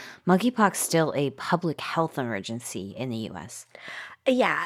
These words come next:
Speaker 2: it's still officially a public health emergency, and there's still work to be done. You know, the gains that we've been talking about, the cases coming down, um, while they're heading in the right direction, they're happening unevenly. And,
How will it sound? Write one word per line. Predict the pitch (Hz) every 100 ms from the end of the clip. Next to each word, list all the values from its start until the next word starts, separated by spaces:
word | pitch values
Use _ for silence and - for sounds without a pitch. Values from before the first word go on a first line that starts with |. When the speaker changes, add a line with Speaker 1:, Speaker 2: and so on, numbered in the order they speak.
| -
Speaker 2:
it's | 233 -
still | - 277 311
officially | 226 - 190 - 180 151
a |
public | 147 160 151
health | 156 139
emergency, | 147 131 135 123 139 127 -
and | 151 151
there's | 165 165 165
still | - 196 180 175
work | 156 151
to | - -
be | 151
done. | 151 147 127 127 - - - _ 196
You |
know, | 196
the | 180
gains | - 180 196 196
that | 165
we've | 156
been | 143
talking | - 151 - 160
about, | 156 156 151
the | -
cases | - 160 160 147
coming | - 143 135
down, | 143 143 147 151 151 -
um, | 139 131 131 - - - -
while | 170
they're | 175
heading | 185 196 233
in |
the | 175
right | 160
direction, | - 151 143 - 233 233
they're | 165
happening | 160 151 156 175 160
unevenly. | 151 160 180 147 110 101 143
And, | 165 160 151